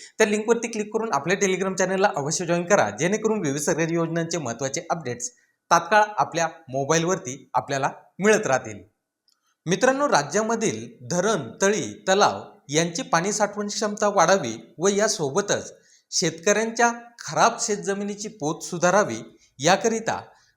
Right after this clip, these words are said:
गाळमुक्त धरण व गाळयुक्त शिवार योजना शासनाच्या मृत व जलसंधारण विभागाकडून राबविली जाते. मित्रांनो, या योजनेअंतर्गत शेतकऱ्यांना धरणातील अथवा तलावातील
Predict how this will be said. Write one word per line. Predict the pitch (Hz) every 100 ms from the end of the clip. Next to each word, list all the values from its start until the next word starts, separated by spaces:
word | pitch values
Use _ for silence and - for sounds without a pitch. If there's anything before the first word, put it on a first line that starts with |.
| 120
गाळमुक्त | 113 165 185 214 214 220 -
धरण | 180 214 160 107 - -
व | 196
गाळयुक्त | 131 143 151 202 202 - 214
शिवार | - 147 175
योजना | 175 190 180 123 110 - _ -
शासनाच्या | - 156 151 196 202 220
मृत | 175 196 190
व | 202
जलसंधारण | 170 180 180 165 170 170 185 175
विभागाकडून | 127 120 151 190 185 120 - -
राबविली | 131 123 127 135 - - 123
जाते. | 165 120 95 - _ _ _ _ _ _ -
मित्रांनो, | 196 285 277
या | 285 269
योजनेअंतर्गत | 254 170 143 170 220 220 233 220 120 - - -
शेतकऱ्यांना | - 165 165 202 214 226 247
धरणातील | 202 185 202 208 214
अथवा | - - 202
तलावातील | 196 123 143 175 185 120 107